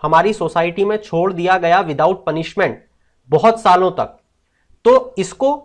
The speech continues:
क्रिमिनल जस्टिस का डिले माना जाएगा, क्योंकि क्रिमिनल जस्टिस सिस्टम के through ही with the due process of law रियल क्रिमिनल्स को पनिश किया जाता है and up to the capital punishment।" हमारे यहाँ आज भी कैपिटल पनिशमेंट दी जाती है। अजमल कसाब again,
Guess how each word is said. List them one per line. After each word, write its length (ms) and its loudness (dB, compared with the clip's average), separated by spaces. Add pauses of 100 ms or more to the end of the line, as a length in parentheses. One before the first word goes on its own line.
(380)
क्रिमिनल 440 2
जस्टिस 440 -6
का 260 -2 (100)
डिले 320 0
माना 260 2
जाएगा, 420 2 (920)
क्योंकि 200 0
क्रिमिनल 480 0
जस्टिस 400 -4
सिस्टम 340 -4
के 180 0
through 460 -4
ही 120 -2
with 160 -8
the 120 0 (120)
due 180 -2
process 400 -6
of 140 -4 (200)
law 280 4 (420)
रियल 320 2
क्रिमिनल्स 520 -2
को 120 2
पनिश 360 0
किया 220 2
जाता 260 0
है 120 -8 (240)
and 160 -2
up 160 2 (140)
to 60 -2
the 120 2
capital 360 0
punishment।" 480 -4
हमारे 280 0
यहाँ 140 -2
आज 220 4
भी 160 -4 (180)
कैपिटल 280 -2
पनिशमेंट 440 -4
दी 100 -4
जाती 340 0
है। 120 -10
अजमल 280 -2
कसाब 400 -2
again, 300 -2